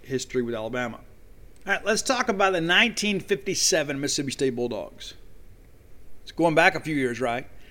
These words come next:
I recently interviewed Charlie Weatherly, who is a gem. Oh my gosh, Charles Weatherly is such a gift to Mississippi State.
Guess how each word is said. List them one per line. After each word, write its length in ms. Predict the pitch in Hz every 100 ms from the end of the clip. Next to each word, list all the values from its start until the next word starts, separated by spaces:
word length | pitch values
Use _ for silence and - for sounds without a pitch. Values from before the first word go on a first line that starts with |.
| -
I 100 | -
recently 600 | 156 214 220 226 202 190
interviewed 440 | 170 175 147 156 -
Charlie 320 | 165 156 147
Weatherly, 500 | 139 135 131 123 117
who 180 | 135 147
is 160 | 147 120
a 100 | 127
gem. 580 | 110 - 139 113 107 104 - - - - -
Oh 160 | - 156
my 160 | 131
gosh, 300 | 113 120 120
Charles 320 | - 156 160 127
Weatherly 460 | 131 135 127 123
is 240 | 120 123 -
such 260 | 139 131
a 80 | 127
gift 320 | 117 131 131
to 80 | 123
Mississippi 480 | 120 - - 127 117
State. 420 | - 123 113 110